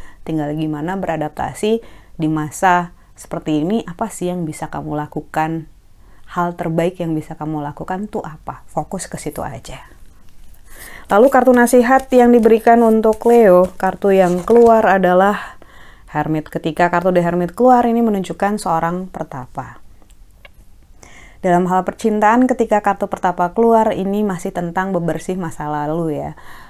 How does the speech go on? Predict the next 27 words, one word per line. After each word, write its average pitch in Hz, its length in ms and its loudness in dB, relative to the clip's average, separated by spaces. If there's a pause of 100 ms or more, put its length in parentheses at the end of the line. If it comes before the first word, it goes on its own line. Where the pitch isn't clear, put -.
Apapun 165 400 -2
di 220 80 2
masa 202 320 0
lalu, 240 480 2 (320)
entah 160 320 -8
itu 165 240 -8
dengan 156 240 -6
mantan, 180 880 -4
entah 165 160 -10
itu 160 320 -10
dengan 156 480 -8
orang 151 320 -8
tua, 208 400 0
entah 175 400 -10
itu 160 240 -10
dengan 156 560 -8 (480)
sahabat 175 480 -4
dan 151 160 -6
relasinya 196 720 -6
yang 170 240 -4
bikin 151 320 -6
kamu 151 240 -8
terpengaruh 156 640 -6
ataupun 156 560 -10
melihat 165 480 -6
hal-hal 156 480 -8
yang 151 260 -6